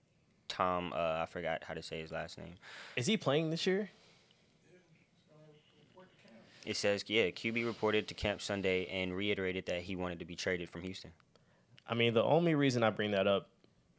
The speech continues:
Speaker 2: um, is because of
Speaker 1: Mm-hmm.
Speaker 2: all the sexual allegations, sexual, you know, all, all that, you know, stuff that he went through in the media for the past four or five months.
Speaker 1: Right.
Speaker 2: And then it just kinda disappeared all of a sudden. And now, since the N F L is a couple of weeks away,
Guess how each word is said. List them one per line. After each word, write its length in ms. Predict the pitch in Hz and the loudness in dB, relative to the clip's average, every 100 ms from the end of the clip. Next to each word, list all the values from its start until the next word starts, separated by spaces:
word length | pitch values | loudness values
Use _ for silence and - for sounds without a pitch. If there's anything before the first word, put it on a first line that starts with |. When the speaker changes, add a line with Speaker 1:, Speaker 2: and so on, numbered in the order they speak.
| _ _ _ _ _ - 110 | _ _ _ _ _ -10 -4
Speaker 2:
um, 600 | 101 95 95 90 92 - | -2 0 -2 -4 -8 -8
is 120 | 110 - | -10 -8
because 340 | 104 107 98 | -2 0 0
of 140 | 95 | 0
Speaker 1:
Mm-hmm. 120 | 107 107 | 2 2
Speaker 2:
all 100 | 101 | 2
the 80 | 98 | 0
sexual 420 | 107 101 101 98 | -2 -2 -2 0
allegations, 1160 | 95 95 92 98 95 98 95 95 95 - - _ - | 2 0 -2 -4 -4 -6 -6 -6 -8 -10 -16 _ -16
sexual, 480 | - 101 - 98 90 - | -6 -6 -4 -4 -6 -4
you 120 | 135 | 2
know, 80 | 135 | 6
all, 220 | 107 131 | 10 8
all 180 | 127 131 | 10 8
that, 180 | 139 123 - 143 | 8 6 0 0
you 60 | |
know, 160 | 127 113 | 2 2
stuff 340 | - 117 107 | 4 2 4
that 140 | 110 104 | 2 2
he 100 | 110 | 2
went 240 | 110 101 | 0 0
through 380 | 110 107 104 98 | -2 0 0 -2
in 120 | 104 104 | -4 -4
the 60 | |
media 340 | 104 107 104 101 | -2 0 0 -2
for 140 | 101 | -4
the 100 | 98 | -4
past 520 | 101 98 98 - - - _ _ - | 0 2 2 -2 -8 -16 _ _ -20
four 240 | - 110 | -4 -2
or 40 | |
five 240 | 104 104 95 | 2 2 4
months. 380 | 117 98 - - | 2 0 -2 -4
Speaker 1:
Right. 140 | 92 92 | 0 0
Speaker 2:
And 80 | 113 | 0
then 80 | |
it 40 | 110 | 0
just 180 | 107 - | -2 0
kinda 180 | 113 101 | 0 0
disappeared 520 | 113 - 101 110 101 | -2 -4 -4 -2 0
all 120 | 95 | 0
of 80 | 92 | -2
a 60 | |
sudden. 400 | 98 98 92 90 - | -4 -4 -4 -6 -10
And 100 | 101 | -8
now, 420 | 101 107 104 95 - - - | 0 2 4 2 -2 -16 -20
since 260 | - - 104 | -10 -8 -4
the 100 | 101 | -4
N 100 | 104 | -4
F 120 | - | -4
L 120 | 104 | -4
is 80 | 95 | -4
a 40 | |
couple 320 | 90 - 107 104 | -8 -6 -2 0
of 80 | |
weeks 220 | 101 104 95 | 0 -2 0
away, 460 | 104 113 98 98 | 4 4 4 0